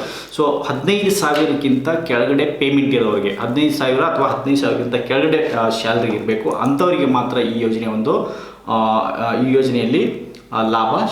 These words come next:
ಸಿಗುತ್ತೆ ಫ್ರೆಂಡ್ಸ್. ಹೇಗೆ ಲಾಭ ಸಿಗುತ್ತೆ ಅಂದ್ರೆ ಇಲ್ಲಿ ನಾವು ನೋಡೋಣ, ಆ, ನಾವು ಎಷ್ಟು ಕಾಂಟ್ರಿಬ್ಯೂಟ್ ಮಾಡಬೇಕಾಗುತ್ತೆ ಇದಕ್ಕೆ ಅನ್ನೋದು. ಓಕೆ ಫ್ರೆಂಡ್ಸ್, ಇಲ್ಲಿ ಕೆಳಗಡೆ ನೀವು ಚಾರ್ಟನ್ನು ನೋಡ್ಬೋದು.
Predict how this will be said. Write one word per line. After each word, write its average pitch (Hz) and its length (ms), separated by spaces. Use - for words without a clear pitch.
ಸಿಗುತ್ತೆ 139 360
ಫ್ರೆಂಡ್ಸ್. - 320
ಹೇಗೆ 180 220
ಲಾಭ 147 140
ಸಿಗುತ್ತೆ 139 360
ಅಂದ್ರೆ 123 320
ಇಲ್ಲಿ 117 180
ನಾವು 113 200
ನೋಡೋಣ, 113 240
ಆ, 117 260
ನಾವು 127 280
ಎಷ್ಟು - 200
ಕಾಂಟ್ರಿಬ್ಯೂಟ್ 135 460
ಮಾಡಬೇಕಾಗುತ್ತೆ 117 1000
ಇದಕ್ಕೆ 131 300
ಅನ್ನೋದು. 107 340
ಓಕೆ 131 220
ಫ್ರೆಂಡ್ಸ್, 156 320
ಇಲ್ಲಿ 127 180
ಕೆಳಗಡೆ 139 260
ನೀವು 143 160
ಚಾರ್ಟನ್ನು 135 520
ನೋಡ್ಬೋದು. 120 800